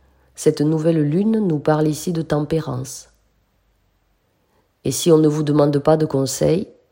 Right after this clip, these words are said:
évitez de donner votre avis, parce qu'avec la nouvelle lune là,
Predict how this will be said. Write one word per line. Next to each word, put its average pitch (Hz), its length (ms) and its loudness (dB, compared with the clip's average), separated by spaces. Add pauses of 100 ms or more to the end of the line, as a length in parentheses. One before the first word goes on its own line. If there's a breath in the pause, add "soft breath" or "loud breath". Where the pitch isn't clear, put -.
(440)
évitez 190 520 0
de 147 120 -2
donner 139 280 2
votre 160 300 0
avis, 131 320 -6 (160)
parce 135 200 -4
qu'avec 127 340 -2
la 127 80 0
nouvelle 151 400 2
lune 151 240 0
là, 131 240 -4